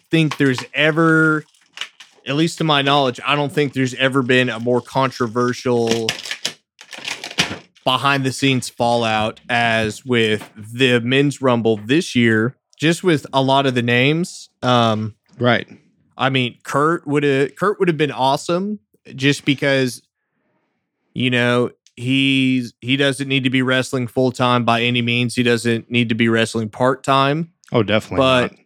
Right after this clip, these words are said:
Speaker 1: something like the Rumble is perfect because the Rumble, you know, I joked with you, Jake, before the Rumble, like, I was booking Hogan coming out in his seventies and
Speaker 2: Right.
Speaker 1: you know, how do we book Hogan coming out, make it a moment, and then leaving without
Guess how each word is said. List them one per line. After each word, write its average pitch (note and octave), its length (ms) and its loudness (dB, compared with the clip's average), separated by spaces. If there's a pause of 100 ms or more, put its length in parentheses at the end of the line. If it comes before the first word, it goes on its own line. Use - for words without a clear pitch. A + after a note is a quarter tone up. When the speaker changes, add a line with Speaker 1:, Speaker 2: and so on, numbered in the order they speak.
Speaker 1:
something E3+ 520 0
like C#3+ 180 0
the B2+ 120 0
Rumble B2+ 500 2
is A#2 160 -4
perfect C#3 480 0
because C3 320 0
the B2+ 100 2
Rumble, C3 400 0
you C#3 160 -4
know, C#3 360 0 (720)
I C#3 120 0
joked D#3 320 -2
with C#3 160 -4
you, E3+ 100 -2
Jake, C#3 300 0
before B2+ 260 0
the A#2+ 100 0
Rumble, B2 440 2
like, A2+ 240 0
I B2 100 2
was C3 180 0
booking B2 420 -2
Hogan C3+ 440 0
coming A2+ 340 -4
out A2 320 -4
in A2+ 140 -4
his A2 180 -6
seventies A#2 720 2
and G#2+ 380 -4
Speaker 2:
Right. C3 360 2 (380)
Speaker 1:
you C3 140 -6
know, B2 160 2
how D#3+ 240 0
do D#3+ 100 2
we D3+ 120 2
book D3 340 -2
Hogan D3 400 0
coming C#3 320 0
out, B2+ 400 0 (180)
make C3+ 240 0
it C3+ 80 2
a B2+ 60 2
moment, B2 600 2
and A#2+ 140 -2
then A#2+ 240 0
leaving B2 380 2
without A2 500 0